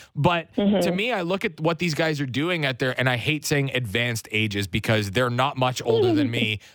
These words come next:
Speaker 1: Um, but they do play sports at an elite level. And, well, I'd be old if I was doing that.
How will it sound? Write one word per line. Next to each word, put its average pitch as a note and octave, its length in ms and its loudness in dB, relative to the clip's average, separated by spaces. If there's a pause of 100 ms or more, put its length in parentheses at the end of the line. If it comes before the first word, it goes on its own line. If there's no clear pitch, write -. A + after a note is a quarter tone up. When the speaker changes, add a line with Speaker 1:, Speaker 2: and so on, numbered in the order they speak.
(140)
Speaker 1:
Um, C3+ 180 2
but D3 160 0
they D#3+ 140 0
do E3+ 120 -2
play E3 200 0
sports E3+ 360 0
at C#3+ 80 0
an C3 120 -4
elite B2 240 -2
level. A#2 280 0
And, A#2 220 -2
well, B2 160 0
I'd C#3 160 -2
be C#3+ 140 -2
old B2 200 -2
if G#2 80 -6
I G2 100 0
was G2 100 -2
doing G2 240 -6
that. G#2+ 240 -2